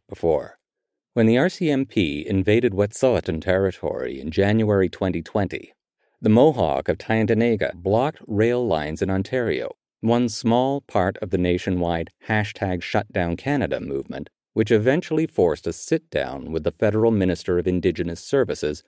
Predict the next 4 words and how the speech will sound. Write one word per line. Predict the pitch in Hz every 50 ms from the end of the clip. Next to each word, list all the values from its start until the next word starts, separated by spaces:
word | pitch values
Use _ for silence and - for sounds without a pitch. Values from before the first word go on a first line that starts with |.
| _ _ -
Mark | 107 95 80 76 - -
Miller. | 110 117 113 90 76 67 - _ _ _ _ _ _ _ _ _ _ _ _ _ _ _ _ -
Last | 101 90 82 80 - 87
October, | 80 - - - 156 156 143 101 85 80 82